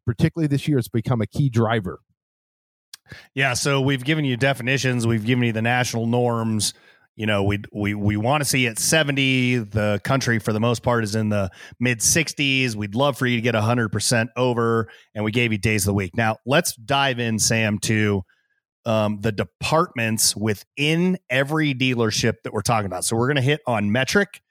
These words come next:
Speaker 2: we're gonna hit on Harley, and we're gonna hit on Marine. Now,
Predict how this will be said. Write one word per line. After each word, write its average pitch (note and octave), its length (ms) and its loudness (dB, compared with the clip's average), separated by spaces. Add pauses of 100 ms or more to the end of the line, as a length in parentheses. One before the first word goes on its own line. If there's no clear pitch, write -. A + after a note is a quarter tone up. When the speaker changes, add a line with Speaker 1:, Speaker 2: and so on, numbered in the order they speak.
(280)
Speaker 2:
we're A2 80 -12
gonna G#2+ 140 -4
hit A2+ 120 0
on G2 140 2
Harley, E3 720 -2 (320)
and G2+ 80 -10
we're G2+ 80 -8
gonna G#2 160 -6
hit A#2+ 160 -2
on C3 160 0
Marine. A#2 480 -2
Now, A#2+ 320 -2